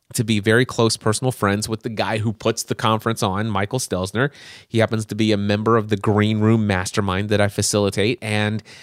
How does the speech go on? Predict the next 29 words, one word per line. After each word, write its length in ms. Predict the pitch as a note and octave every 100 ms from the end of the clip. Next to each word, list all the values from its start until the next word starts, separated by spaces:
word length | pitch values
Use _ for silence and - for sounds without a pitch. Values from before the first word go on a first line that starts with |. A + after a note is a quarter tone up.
| - - - _
every 380 | C3+ D3 D#3+ E3
year 400 | C#3+ B2+ B2+ -
I've 160 | A2+ A2+
had 220 | A#2+ A2+
this 120 | A2
amazing 600 | A2 A2 A2 A2+ A2 A2+
opportunity 680 | G2+ - G#2+ G#2 G2 F#2+ F#2
to 180 | -
speak 680 | G2 - - - A2+ F2+ - -
at 160 | G2 G2
this 180 | G#2 -
incredible 1000 | G2 - - - C#3 D#3+ C#3+ A2 A2+ A2
event 260 | G#2 G2+ -
where 220 | G#2 G#2 G2
thousands 1120 | - - - D3 C#3+ C#3+ C3+ A2 G#2+ G#2 G2+
of 140 | G2+
people 380 | - G2 F#2+ F#2
attend. 440 | F2 F2+ E2 F2 - - - - - - -
And 440 | D3 C#3 B2+ B2
this 340 | D3 G3+ -
year 520 | F#3 G3+ D3 G2 G2 G2+ _ _ _ _ _ _ - _
is 180 | B2 A2
going 260 | B2+ A#2+
to 60 | A2+
be 140 | A2
slightly 400 | G2+ - G2 A2
different 360 | A2 A#2 - -
for 120 | -
me. 280 | E2+ - -